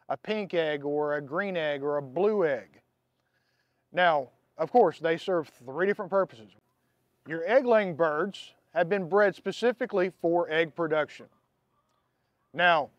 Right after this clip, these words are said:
the egg production, they usually lay between an egg a day to an egg every day and a half or two days, depending.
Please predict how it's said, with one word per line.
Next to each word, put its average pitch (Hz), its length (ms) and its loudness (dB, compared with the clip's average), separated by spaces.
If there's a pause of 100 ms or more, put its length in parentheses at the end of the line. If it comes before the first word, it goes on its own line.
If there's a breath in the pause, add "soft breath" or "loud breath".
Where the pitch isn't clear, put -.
(1080)
the 151 100 -4
egg 220 300 4
production, 226 680 4
they 170 200 2
usually 226 400 -2
lay 170 340 2
between 190 720 -4 (460)
an 160 300 -2
egg 220 400 4
a 175 140 4
day 180 520 2
to 208 240 -2
an 165 100 -4
egg 202 320 0
every 185 340 4
day 165 240 0
and 185 80 -2
a 165 60 -2
half 175 240 0
or 156 80 -6
two 190 180 -4
days, 143 300 -2
depending. 143 480 -8